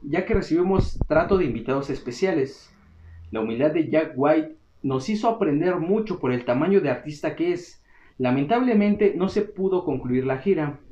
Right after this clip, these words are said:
pero sigue siendo un momento muy importante para nosotros.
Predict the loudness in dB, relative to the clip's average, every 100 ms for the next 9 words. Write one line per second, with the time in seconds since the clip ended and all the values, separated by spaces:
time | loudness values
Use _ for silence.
0 | -20 -14 -2 0 0 -2 0 2 2 2
1 | 0 0 0 0 0 0 -4 -4 -4 -4
2 | -4 -4 -4 -4 -4 -6 -12 -14